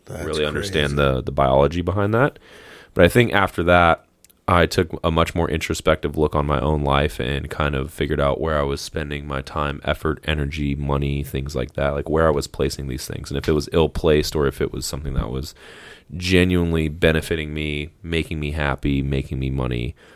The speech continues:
Speaker 2: or moving me forward in my own life. And I think after that, I, I started saying yeah to a lot more things.
Speaker 1: Yeah.
Speaker 2: So it's funny you say that.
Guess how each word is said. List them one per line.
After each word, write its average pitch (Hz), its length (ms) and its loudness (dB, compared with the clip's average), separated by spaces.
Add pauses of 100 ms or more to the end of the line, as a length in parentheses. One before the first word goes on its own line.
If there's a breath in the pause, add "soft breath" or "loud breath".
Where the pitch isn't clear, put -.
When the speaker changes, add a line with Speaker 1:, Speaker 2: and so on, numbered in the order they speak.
(120)
Speaker 2:
or 71 180 0
moving 71 300 0
me 64 100 -8
forward 64 400 -6
in 62 140 -8
my 65 120 -6
own 65 180 -8
life. 67 340 -4
And 71 80 -2
I 67 100 0
think 73 300 -4
after 71 280 -2
that, 69 240 4
I, 65 200 -2 (280)
I 80 80 -2
started 76 360 0
saying 71 280 -2
yeah 71 220 0
to - 140 -6
a - 20 -2
lot 67 160 -4
more 50 120 -14
things. - 440 -10
Speaker 1:
Yeah. 92 220 -4
Speaker 2:
So - 120 -4
it's - 80 0
funny 98 160 4
you 69 60 0
say 85 200 2
that. 69 260 2